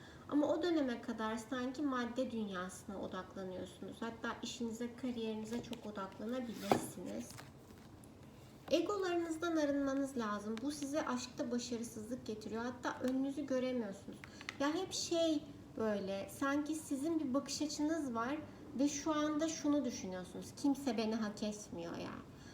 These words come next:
Ya bu düşüncenizden ötürü bile hayatınıza bu insanın gelmesi uzuyor olabilir.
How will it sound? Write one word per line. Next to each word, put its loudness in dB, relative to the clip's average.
Ya 0
bu 4
düşüncenizden 4
ötürü 0
bile 4
hayatınıza 2
bu 4
insanın 4
gelmesi 0
uzuyor 0
olabilir. 0